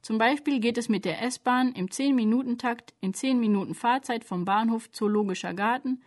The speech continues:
zum S-Bahnhof Messe Süd. Zehntens. Über die direkte Anbindung an die Autobahn ist das citynahe Messegelände in den drei internationalen Berliner Flughäfen direkt verbunden.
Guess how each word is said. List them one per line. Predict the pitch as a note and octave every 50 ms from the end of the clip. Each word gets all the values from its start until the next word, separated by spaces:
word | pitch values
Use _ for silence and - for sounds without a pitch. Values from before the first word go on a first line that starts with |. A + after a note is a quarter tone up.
| _ _ _ _
zum | - - G3 -
S-Bahnhof | G#3+ A3+ A3+ - - A#3 A3+ A3+ A3+ A3 A3+ A3+ A3+ A3+ - -
Messe | G#3+ F#3 F#3 - - A#3+
Süd. | A3+ G#3+ G3 D#3+ E3 - - - _ _ _ _ _ _ _ _ _ _ _ _ _ _ _ _ _ - - - - - _ _ - - - - - - - _ _ _
Zehntens. | - - C4+ B3 A#3 - - C3 F3 - - - - - - - - _ _ _ _ -
Über | B3 B3 C#4 B3+
die | A3+ A#3+ A3+
direkte | A#3 A#3+ A#3 C4 D#4 - - B3+ -
Anbindung | - B3 C4+ C#4 B3+ A#3+ A3+ G#3 F#3 F3+ F#3 -
an | F#3 F#3+ F#3+
die | F#3+ -
Autobahn | F#3+ G#3+ B3+ B3+ - A#3+ A#3 B3+ B3 B3+ B3+ B3+
ist | - A3 A3 - A3
das | G3+ G#3 -
citynahe | - - C#4+ D4 - C4+ B3 A#3+ A#3 A#3 A#3 A3+ A3+
Messegelände | G#3+ G#3+ A3+ A3+ - B3 A3 A#3 A3+ G#3+ A3 A3 A3+ A3 A3 A3+ - - - - - -
in | - G#3 G3+ G3+
den | G3 G3
drei | F#3+ G3+ G#3+ A#3 C4 D4
internationalen | - A#3 A3+ A#3 A#3 G#3+ G#3 G#3+ G#3+ - G#3+ G3+ G3 F#3+ F#3+ G3+ G3+ G3+ G3+ G3+
Berliner | G3 F#3+ F3+ G3+ G3 F#3 F3+
Flughäfen | - - - C4 C#4 C4+ - - A#3 A3+ A3+ A#3 - A3+ G3+
direkt | G3 E3+ F#3 G#3 - -
verbunden. | - B3+ B3 G#3 F#3+ E3+ E3 E3+ - - G3